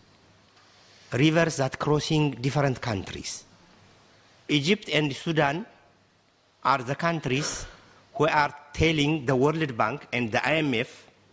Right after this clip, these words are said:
"Don't give money to Ethiopia, because these rivers belong to us also."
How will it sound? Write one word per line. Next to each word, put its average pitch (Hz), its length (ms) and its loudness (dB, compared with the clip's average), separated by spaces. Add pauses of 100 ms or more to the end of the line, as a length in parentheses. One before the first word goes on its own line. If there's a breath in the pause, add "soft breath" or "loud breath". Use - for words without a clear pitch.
(500)
"Don't 131 280 0
give 127 140 2
money 123 240 2
to 127 120 -6
Ethiopia, 120 440 -4 (1300)
because 101 300 -4
these 117 200 -2
rivers 107 380 -2
belong 104 360 -4
to 110 100 -6
us 104 220 -2
also." 107 340 -6